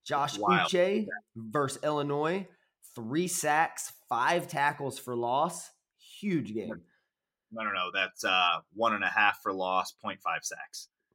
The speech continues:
Speaker 1: Oh, my bad. One and a half for loss, point five sacks.
Speaker 2: We don't pass. Army doesn't pass. So half a sack against Army. I mean, there's only, like, four dropbacks.
Speaker 1: Oh, that was Aiden Hutchinson. I was talking about Josh Uche.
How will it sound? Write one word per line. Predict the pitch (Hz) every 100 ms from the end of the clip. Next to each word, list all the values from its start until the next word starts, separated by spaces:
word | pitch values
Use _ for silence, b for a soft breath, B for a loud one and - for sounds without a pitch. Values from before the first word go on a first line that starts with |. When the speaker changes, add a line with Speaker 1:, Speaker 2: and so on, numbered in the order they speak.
| _
Speaker 1:
Oh, | 226 214 123
my | 117 139
bad. | 156 196 113
One | 117 151
and | 139
a |
half | 135 156 185
for | 139
loss, | 123 95 -
point | 123 107 113
five | 101
sacks. | - 92
Speaker 2:
We | 185 -
don't | 185 -
pass. | 170 135 -
Army | 131 147
doesn't | 139 127 107 98
pass. | 123 95 -
So | 110
half | 98 156 151
a |
sack | 127 156 147 -
against | 123 120 120
Army. | 143 123 98
I | 85 _ _ -
mean, | 127
there's | 131
only, | 156
like, | 117 104
four | - 151 131
dropbacks. | 110 123 147 85 82 - - _ _ _ -
Speaker 1:
Oh, | 175
that | 220
was | 220
Aiden | 208 175
Hutchinson. | 156 175 135 139
I | 143
was | 170
talking | 160 151
about | 143 123
Josh | 143 123 -
Uche. | 151 - 113